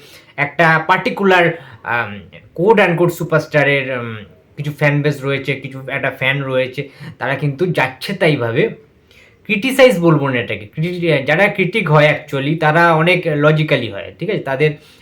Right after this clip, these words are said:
অনেক, আহ, তারা হায়ার এডুকেটেড হয়, ঠিক আছে। So এটাকে আমি, উম,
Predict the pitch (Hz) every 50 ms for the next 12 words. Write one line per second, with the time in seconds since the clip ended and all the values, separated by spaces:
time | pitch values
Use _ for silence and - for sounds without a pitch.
0 | _ _ - 143 143 151 160 156 156 - 156 131 120 110 101 92 - 135 135 143
1 | 151 143 127 120 147 160 165 165 170 151 147 147 143 127 - 101 98 101 92 87
2 | 85 - _ _ _ _ _ _ - 220 196 - - 214 214 214 202 185 196 180
3 | 190 190 185 185 175 170 156 143 131 123 117